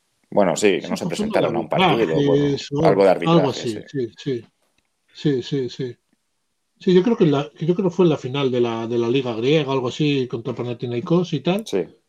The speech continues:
Speaker 2: Y
Speaker 1: me
Speaker 2: creo
Speaker 1: suena
Speaker 2: que no
Speaker 1: eso.
Speaker 2: se pre-, habían presentado por... Bueno, por, por motivos de, de que no estaban de acuerdo con el tema arbitral y los bajaron. Y era una cosa muy curiosa, ¿no? Que, pues claro, estaban en segunda división de la Liga Griega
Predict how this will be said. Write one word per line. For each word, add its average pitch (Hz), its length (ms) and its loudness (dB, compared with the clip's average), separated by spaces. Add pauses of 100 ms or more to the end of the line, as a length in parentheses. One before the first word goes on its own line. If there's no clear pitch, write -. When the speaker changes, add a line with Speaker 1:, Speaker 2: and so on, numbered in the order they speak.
Speaker 2:
Y - 100 -8
Speaker 1:
me - 60 -10
Speaker 2:
creo 127 140 0
Speaker 1:
suena - 100 -4
Speaker 2:
que 123 60 -4
no 123 80 -4
Speaker 1:
eso. 120 160 -8
Speaker 2:
se - 20 -8
pre-, 127 180 -4
habían 127 220 0
presentado 135 720 0
por... 123 680 -2 (540)
Bueno, 135 300 -14 (140)
por, 104 380 -16
por 113 160 -12
motivos 123 500 0
de, 120 300 2
de 120 100 0
que - 80 -6
no 123 60 -2
estaban 131 240 -4
de 127 60 -4
acuerdo 139 260 -4
con 135 100 -2
el 127 80 -6
tema 131 160 -4
arbitral 147 500 0 (300)
y - 80 0
los 127 180 0
bajaron. 165 760 4 (560)
Y 131 120 0
era 131 120 2
una 160 140 4
cosa 185 200 4
muy 214 120 4
curiosa, 147 480 2
¿no? 175 160 -2
Que, 117 380 -4 (140)
pues 110 120 -14
claro, 151 200 -2
estaban 147 260 0
en 147 60 2
segunda 151 400 2
división 156 440 4
de 117 80 -4
la 113 120 -4
Liga 127 220 0
Griega 160 400 2